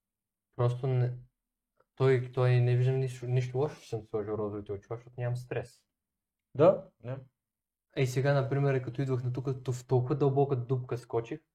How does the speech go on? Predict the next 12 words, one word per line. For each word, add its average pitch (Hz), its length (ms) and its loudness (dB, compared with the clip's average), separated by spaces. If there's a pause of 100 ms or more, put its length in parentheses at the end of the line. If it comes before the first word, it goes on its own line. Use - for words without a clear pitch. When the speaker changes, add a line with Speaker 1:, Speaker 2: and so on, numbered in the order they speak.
(1120)
Speaker 1:
Само 170 220 6
ще 160 120 -4
напсувам, 160 440 -2
обаче 143 520 0 (100)
нито 139 340 -4
се 139 100 -14
сещаме, 156 540 -4
е, 135 180 -6
тая 110 220 -2
държава, 131 680 0
Speaker 2:
Да. 123 260 8
Speaker 1:
е, 131 140 -2